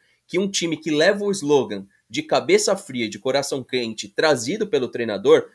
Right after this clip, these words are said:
pode se sentir ofendido com críticas infundadas de redes sociais, que é aquelas críticas, "Rony, você é um M", "Rony, você é um L", né? Vocês entendem o que eu tô querendo dizer. Essas críticas, elas, pra um cara que é blindado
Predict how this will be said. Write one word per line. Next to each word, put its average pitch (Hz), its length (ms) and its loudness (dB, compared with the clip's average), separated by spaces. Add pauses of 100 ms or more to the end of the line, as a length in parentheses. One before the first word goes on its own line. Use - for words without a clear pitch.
(200)
pode 185 300 4
se 190 140 -6
sentir 160 320 -4
ofendido 160 480 -4
com 165 140 -8
críticas 190 500 -2
infundadas 202 800 0
de 185 100 -4
redes 175 240 -4
sociais, 196 580 0 (200)
que 202 100 2
é 220 40 4
aquelas 202 320 2
críticas, 175 400 -4
"Rony, 175 240 2
você 160 260 -2
é 190 60 0
um 185 120 0
M", 156 400 -2 (160)
"Rony, 170 280 2
você 143 240 -2
é 185 60 2
um 190 100 0
L", 175 380 2
né? 131 300 0
Vocês 156 240 -6
entendem 160 420 -2
o 151 40 -6
que 156 80 -6
eu 151 60 -6
tô 156 100 -8
querendo 151 220 -4
dizer. 160 340 0 (240)
Essas 190 300 2
críticas, 175 440 -4
elas, 156 380 0 (220)
pra 196 120 2
um 233 80 0
cara 143 320 2
que - 140 0
é 147 40 4
blindado 135 880 0